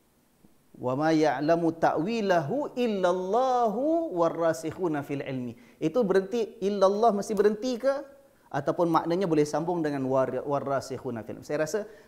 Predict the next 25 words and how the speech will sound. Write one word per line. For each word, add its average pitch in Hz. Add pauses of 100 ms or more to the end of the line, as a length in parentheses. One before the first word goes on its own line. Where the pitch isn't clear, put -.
sebahagian 139
tuan-tuan 143
puan-puan 139
yang 135 (340)
mengikuti 135
kuliah 127
subuh 123
saya 127
ini 147
ataupun 127
mungkin 127
ada 113
golongan, 117 (320)
uh, 113
pelajar 117
madrasah 117
ataupun 117
sebahagian 117
teman-teman 113
asatidah 113 (240)
tahu 170
apa 131
yang 120
saya 120
maksudkan 117